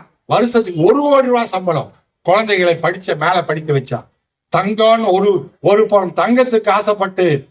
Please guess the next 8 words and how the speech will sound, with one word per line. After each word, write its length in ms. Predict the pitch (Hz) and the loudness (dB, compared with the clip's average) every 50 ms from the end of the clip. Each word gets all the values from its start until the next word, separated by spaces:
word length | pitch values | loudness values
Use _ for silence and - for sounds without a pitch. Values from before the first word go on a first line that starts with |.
| _ _ _ | _ _ _
நாம 300 | 160 170 185 196 190 170 | 0 0 2 2 2 2
வாங்கி 360 | 160 170 202 240 240 220 208 202 | 2 2 2 2 2 0 0 -2
குழந்தையை 380 | 185 175 190 214 214 220 208 202 | 0 0 0 2 2 2 2 2
படிக்க 300 | - 170 196 233 - 233 | 0 -2 -2 -2 0 2
வைக்காம 480 | 220 208 202 202 208 185 185 185 180 170 151 127 - - _ _ _ - | 2 2 2 2 2 2 2 2 0 -2 -2 -4 -8 -14 _ _ _ -4
கல்யாணம் 400 | 147 165 208 233 226 254 226 208 | -2 0 2 2 2 2 0 -2
பண்ணி 160 | 196 196 190 | -4 -4 -6
வச்சிருந்தா 460 | 180 180 - 180 180 196 220 254 285 | -6 -6 -6 -8 -6 -2 0 0 2